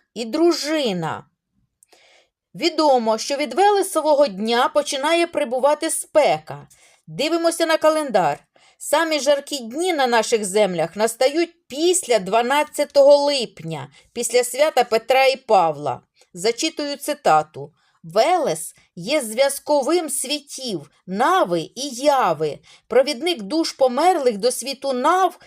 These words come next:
і звідти приносить отрочат». В християнстві таким зв'язковим світів є Петро, який вирішує, кому куди. Він стоїть на воротях з ключами від раю.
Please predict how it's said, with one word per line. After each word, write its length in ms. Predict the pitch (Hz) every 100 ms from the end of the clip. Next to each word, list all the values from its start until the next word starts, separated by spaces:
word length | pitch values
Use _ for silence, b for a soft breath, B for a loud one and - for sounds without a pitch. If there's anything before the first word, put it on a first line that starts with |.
| b
і 120 | 226 214
звідти 640 | 180 214 320 370 - 330
приносить 760 | 302 240 233 262 302 311 294 -
отрочат». 800 | 254 285 294 285 - 196 147 - _ _ b b b
В 80 | _
християнстві 840 | 254 285 - 311 415 440 - 208
таким 340 | 190 240 320 285
зв'язковим 760 | 185 247 277 - 311 285 240
світів 640 | 185 - 240 - 330 370 349 b b
є 220 | 180 294
Петро, 640 | 339 359 370 320 294 196 165 b b
який 320 | 185 233 294
вирішує, 680 | 240 285 320 359 - 220 185
кому 460 | 165 262 254 285 359
куди. 680 | - 339 247 214 226 180 - b b b
Він 300 | 165 214 349
стоїть 500 | 311 - 277 269 247
на 100 | 226
воротях 680 | 220 240 294 359 349 165 -
з 60 | -
ключами 640 | 226 233 - 294 302 277
від 200 | 262 247
раю. 600 | 269 233 160 151 131 135